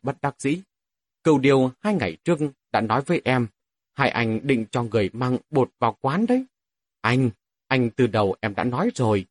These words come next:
quán bar chỉ là quán bar, không làm chuyện kiểu đó. Nếu anh mà đồng ý với anh ta, em không làm nữa đâu." Sắc mặt của Nhạc Phong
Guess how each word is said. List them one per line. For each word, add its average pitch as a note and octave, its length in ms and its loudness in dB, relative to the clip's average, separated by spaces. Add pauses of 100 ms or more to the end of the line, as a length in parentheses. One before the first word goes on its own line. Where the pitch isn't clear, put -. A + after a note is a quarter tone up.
(260)
quán G3+ 300 0
bar F3+ 260 0
chỉ - 100 -4
là F#2 140 -2
quán F#3 340 -4
bar, E3+ 200 2 (280)
không A2 300 0
làm G2 140 -2
chuyện A2 200 -4
kiểu G#2 220 -4
đó. F3 300 -4 (460)
Nếu C3+ 200 2
anh A2 240 -2
mà G#2 80 0
đồng G2 240 -2
ý C3+ 160 -2
với E3 220 -4
anh C3 160 -6
ta, B2+ 300 -6 (220)
em A2 280 -2
không G#2+ 200 -4
làm G2 240 -4
nữa A#2+ 120 -2
đâu." C3+ 180 0 (1400)
Sắc G#3+ 220 -2
mặt D3 160 0
của B2+ 100 4
Nhạc A2 280 0
Phong G3+ 140 -2